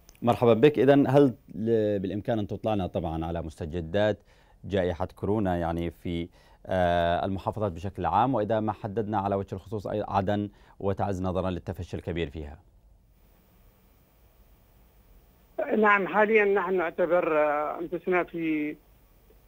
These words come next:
Speaker 2: قمة، آه، ال-، موجة الوباء الحالية، ونتوقع أن تستمر عدة أسابيع.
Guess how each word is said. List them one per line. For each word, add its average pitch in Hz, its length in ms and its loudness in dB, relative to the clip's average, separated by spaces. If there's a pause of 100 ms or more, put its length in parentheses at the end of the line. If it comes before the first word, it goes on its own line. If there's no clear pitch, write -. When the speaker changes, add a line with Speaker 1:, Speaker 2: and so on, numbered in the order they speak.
(140)
Speaker 2:
قمة، 170 340 4
آه، 151 400 2
ال-، 147 380 -6 (240)
موجة 160 360 -2
الوباء 151 380 4
الحالية، 170 600 0 (800)
ونتوقع 165 1700 2
أن 165 80 -2
تستمر 160 600 -2 (200)
عدة 160 320 0
أسابيع. 160 540 2